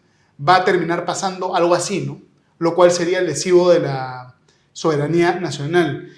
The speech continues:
Es decir, tenemos que darnos cuenta que hemos llegado a un punto de descomposición que es muy grave y tenemos que aprobar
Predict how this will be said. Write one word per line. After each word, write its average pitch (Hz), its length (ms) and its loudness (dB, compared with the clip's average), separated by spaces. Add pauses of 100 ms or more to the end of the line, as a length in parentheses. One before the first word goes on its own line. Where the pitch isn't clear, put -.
(140)
Es 190 160 4
decir, 208 680 -2
tenemos 180 320 0
que 202 80 -4
darnos 180 360 0
cuenta 208 560 -2 (280)
que 170 240 2
hemos 185 240 4
llegado 170 320 4
a 180 40 2
un 180 180 -6
punto 202 640 0
de 156 140 -2
descomposición 151 840 -4
que 170 120 -4
es 156 100 -8
muy 202 440 0
grave 170 420 -4 (340)
y 160 120 -8
tenemos 202 560 0
que 202 300 4
aprobar 165 600 -2